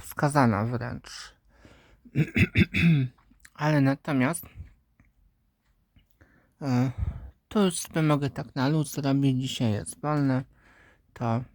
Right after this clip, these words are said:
mogę sobie tak na spokojnie to zrobić przy większym wypoczynku, bez picia kawy. No. <clears throat>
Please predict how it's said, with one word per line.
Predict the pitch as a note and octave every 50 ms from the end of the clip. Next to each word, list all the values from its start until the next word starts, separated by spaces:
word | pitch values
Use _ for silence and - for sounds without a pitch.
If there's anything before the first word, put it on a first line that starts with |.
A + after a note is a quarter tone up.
| - -
mogę | B2+ A#2+ - B2 -
sobie | - - - C#3 -
tak | - - A#2+ - -
na | B2+
spokojnie | B2 - - - C3 - - C#3 C3 B2 A2+ G#2+
to | - - -
zrobić | A#2+ - D#3+ D#3 D3 C#3+ C#3 C3+ C3 A#2+ - - - - - - - _ _ _ _ _ _ _ -
przy | - - - C3
większym | C3+ C#3 C#3 D3 C#3+ C3 - - C3+ B2 A#2
wypoczynku, | A#2+ B2 - A#2+ A#2 - - C#3+ C#3+ C#3+ - - C3+ B2+ B2 - _ _ - - - - - _ _ _ _ -
bez | D3+ C#3+ - -
picia | - - B2 - - A#2
kawy. | - - B2+ C3 B2+ B2+ B2+ B2 B2+ B2 - - - - _ _ _ - - _ _ _ _ _ _ _ _ _ _ _ _ - - - _ _ _ _ _ _ - - _ _ _ _ -
No. | C3 A2+ G#2+
<clears throat> | G#2